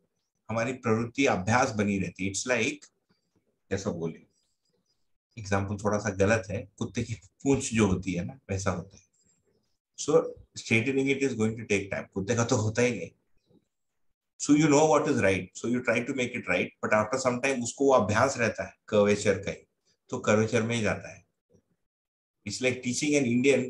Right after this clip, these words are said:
to drive on European roads। वो पहला वही करता है, वो exam pass करते तक सही करता है ना, जब उसको license मिलती है ना, तो वो सही बोलता है, सारा उत्तर सही देता है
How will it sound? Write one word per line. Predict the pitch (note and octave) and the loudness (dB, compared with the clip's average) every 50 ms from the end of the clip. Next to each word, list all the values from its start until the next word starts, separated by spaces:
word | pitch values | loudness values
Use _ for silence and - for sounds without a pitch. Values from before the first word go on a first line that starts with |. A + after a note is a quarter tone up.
| - | -6
to | A#2+ G2+ G#2 | -6 -2 0
drive | A2 A2+ A#2 A#2+ | 0 2 2 2
on | B2 A#2+ A2 G#2 | 2 2 2 0
European | G#2+ A2+ A2 G#2 A#2 A2+ | 0 0 0 -2 -2 -4
roads। | A2 G2 F#2+ F#2+ F#2+ F#2 F2 - - - - _ _ _ _ _ _ _ _ _ _ _ _ _ _ _ _ _ _ _ _ _ _ _ _ | -2 -2 -2 -2 -2 -2 -4 -10 -14 -16 -18 _ _ _ _ _ _ _ _ _ _ _ _ _ _ _ _ _ _ _ _ _ _ _ _
वो | - G#2+ | -6 0
पहला | - B2 A#2+ C3+ D3 | 2 2 2 4 2
वही | E3 D#3+ D#3+ E3 E3 | 4 4 4 4 4
करता | E3+ - - - - A2+ | 4 2 2 4 2 2
है, | G2 F#2 - - A2 | 2 2 0 0 2
वो | B2+ C#3+ D3+ - - - - - | 4 4 4 2 0 -4 -4 -4
exam | A2+ A2 A2+ D3 D#3 E3+ | -4 -2 0 2 0 2
pass | E3 D3+ D3+ D3+ - | 2 0 0 -2 0
करते | - D#3+ D3+ - - E3 | 0 -2 0 0 -2 -2
तक | - F3 E3+ | -2 -2 -2
सही | - - E3 D#3 | 0 0 0 0
करता | - C3+ A#2+ G#2+ - F#2+ | 2 0 -2 0 0 -2
है | F#2 A#2+ | -2 -2
ना, | C#3+ D3 C#3+ - - _ _ _ _ _ _ _ _ G#2+ | -4 -8 -10 -12 -12 _ _ _ _ _ _ _ _ -8
जब | A2 A2 | -6 -6
उसको | A#2 A#2 - C3 B2+ | -6 -6 -4 -4 -2
license | A#2+ A#2 A#2+ A#2+ C#3 C3+ B2+ C3 | 0 0 0 0 -2 -2 -2 -2
मिलती | B2+ B2 B2 A#2+ C#3 A#2+ | -4 -4 -4 -2 -2 -2
है | G2 F2+ | -2 -2
ना, | F#2+ G#2+ B2 - - _ _ _ _ _ _ _ _ _ _ _ _ - | -2 -4 -6 -8 -12 _ _ _ _ _ _ _ _ _ _ _ _ 0
तो | C3+ | 2
वो | C3+ C#3+ D3+ D#3+ E3 D#3+ | 4 6 6 6 6 6
सही | - - C#3 C#3 D3+ | 4 2 2 2 2
बोलता | D3 C3+ C#3 B2+ A#2+ - A2+ G#2 | 4 4 4 2 4 2 2 2
है, | G2+ F#2+ F2+ - | 2 2 -2 -6
सारा | - - A#2+ A#2+ C3 C#3+ | -8 -6 -4 -2 0 0
उत्तर | E3+ - - - C3 B2 | 0 -2 0 0 -2 -2
सही | A2+ - A#2 A2 A2+ | 0 -2 -2 -2 0
देता | A2 G#2 F#2+ F#2 - E2+ E2+ | 0 -2 -4 -4 -6 -12 -14
है | - | -14